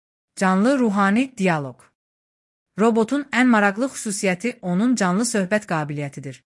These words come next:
İstifadəçilər Butaroidə müxtəlif dini və mənəvi suallar verə bilərlər. Robot isə dərhal cavab verərək insanlara rahatlıq və mənəvi dəstək təqdim edir. Bu,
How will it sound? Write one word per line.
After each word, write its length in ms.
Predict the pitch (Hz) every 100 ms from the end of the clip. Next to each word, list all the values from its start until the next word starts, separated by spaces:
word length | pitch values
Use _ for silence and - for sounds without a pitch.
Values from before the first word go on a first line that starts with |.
| _ -
İstifadəçilər 840 | - - 214 214 208 226 285 269
Butaroidə 580 | 214 202 190 185 185 262
müxtəlif 560 | 208 - 196 247 262
dini 240 | 190 180 226
və 160 | 185
mənəvi 380 | 165 165 165 233
suallar 420 | 254 190 170 196
verə 240 | 185 156 151
bilərlər. 460 | 147 131 131 123 _ _ _ -
Robot 320 | 196 208 311
isə 220 | 285 - 214
dərhal 380 | 214 220 254 220
cavab 300 | 202 233 208
verərək 400 | 180 175 233 -
insanlara 580 | 190 170 185 170 175 247
rahatlıq 540 | 214 175 170 226 262 -
və 100 | 170 165
mənəvi 380 | 160 165 247 208
dəstək 360 | 180 233 233 190
təqdim 300 | 156 156 143
edir. 240 | 131 127 _ _ _ 185
Bu, 200 | 247